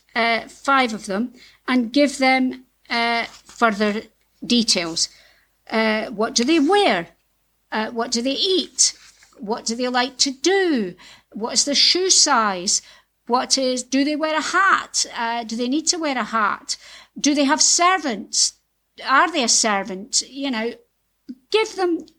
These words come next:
uh, characteristics. Then I want to take two of them and write down how the object has changed their life,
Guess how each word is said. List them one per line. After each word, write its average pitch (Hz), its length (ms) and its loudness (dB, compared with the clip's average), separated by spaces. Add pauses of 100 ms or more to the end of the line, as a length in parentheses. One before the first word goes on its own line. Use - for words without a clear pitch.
uh, 254 140 0
characteristics. 233 1120 -2 (460)
Then 233 760 2
I 233 200 0
want 247 300 -6
to 240 80 -6
take 240 380 -2
two 349 300 0
of 208 160 -6
them 208 320 -6 (100)
and 196 200 -6
write 277 380 0
down 208 380 -4 (280)
how 285 420 0
the 269 340 -2
object 226 640 -2
has 208 220 0
changed 226 580 0
their 214 200 0
life, 190 560 -2